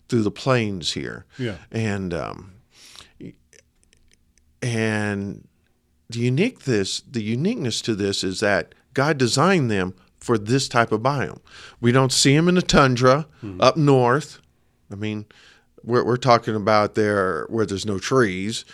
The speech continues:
Speaker 2: Right.
Speaker 1: or the forest regions, the temperate regions. We don't see them. We only see them here in the grasslands, basically.
Speaker 2: Right.
Speaker 1: And so when you look around the whole world, you see animals that we, we use the term, they are adapted to their environment.
Speaker 2: Mm-hmm.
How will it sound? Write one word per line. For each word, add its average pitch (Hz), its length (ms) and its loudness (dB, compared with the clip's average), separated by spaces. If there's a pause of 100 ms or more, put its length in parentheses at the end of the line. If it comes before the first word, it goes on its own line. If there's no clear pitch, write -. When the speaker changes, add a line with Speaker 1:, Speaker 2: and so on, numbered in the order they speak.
Speaker 2:
Right. 101 240 -8
Speaker 1:
or 120 240 8
the 113 80 0
forest 175 560 6
regions, 117 520 2
the 131 80 2
temperate 170 480 2
regions. 104 460 -2
We 139 80 0
don't 127 140 0
see 113 180 -2
them. 113 140 -2
We 160 100 -6
only 196 140 -4
see 165 180 -4
them 151 200 -4
here 143 120 -6
in 127 80 -4
the 104 80 -6
grasslands, 98 680 -4
basically. - 580 -10 (140)
Speaker 2:
Right. 110 180 -8 (480)
Speaker 1:
And 147 140 2
so 170 160 6
when 160 220 4
you 151 120 4
look 196 400 2
around 180 380 6
the 139 140 4
whole 165 260 6
world, 127 640 6 (380)
you 139 100 0
see 180 420 2
animals 127 880 4 (320)
that 127 600 4 (340)
we, 147 360 4
we 135 380 0
use 139 340 0
the 165 60 -2
term, 135 360 0
they 135 160 6
are 117 180 6
adapted 170 640 2
to 170 120 0
their 156 240 4
environment. 127 840 4
Speaker 2:
Mm-hmm. 107 240 -12